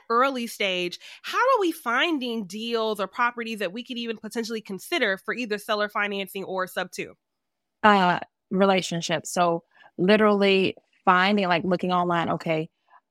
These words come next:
Speaker 2: Baltimore investors, Maryland investors, Black inve-, like, I'm trying to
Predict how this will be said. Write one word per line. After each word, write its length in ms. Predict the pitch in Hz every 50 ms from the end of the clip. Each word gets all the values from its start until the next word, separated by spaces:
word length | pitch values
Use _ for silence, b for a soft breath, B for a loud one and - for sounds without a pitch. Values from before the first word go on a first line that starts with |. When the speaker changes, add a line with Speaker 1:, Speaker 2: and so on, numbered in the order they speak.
| _ _ -
Speaker 2:
Baltimore 640 | 165 175 185 190 185 - - 196 185 175 175 175 156
investors, 880 | 170 175 165 175 175 175 170 - - - - 151 143 143 - 160 -
Maryland 480 | - 175 185 190 190 185 180 175 170 165
investors, 720 | 160 160 156 165 160 156 156 - - - - 147 147 151
Black 340 | - - 185 196 202 208 -
inve-, 320 | 196 180 170 165 156 - -
like, 180 | - 196 190 165
I'm 160 | 180 208 220
trying 340 | - - 233 202 196 196 185
to 120 | - 180